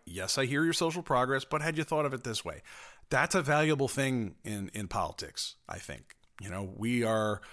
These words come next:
we have multipolar type thinking. We all include different, uh, points of view in our own,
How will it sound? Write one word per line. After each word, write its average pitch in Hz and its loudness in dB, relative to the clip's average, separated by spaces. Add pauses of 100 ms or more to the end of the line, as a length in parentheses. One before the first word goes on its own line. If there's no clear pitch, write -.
(200)
we 113 -2
have 117 0
multipolar 104 -2 (140)
type 104 -6
thinking. 95 -10
We 92 -8
all 110 0 (140)
include 104 -6
different, 101 -6
uh, 101 -4
points 135 -2
of 117 -6
view 113 -2
in 107 -4
our 107 -2
own, 113 -4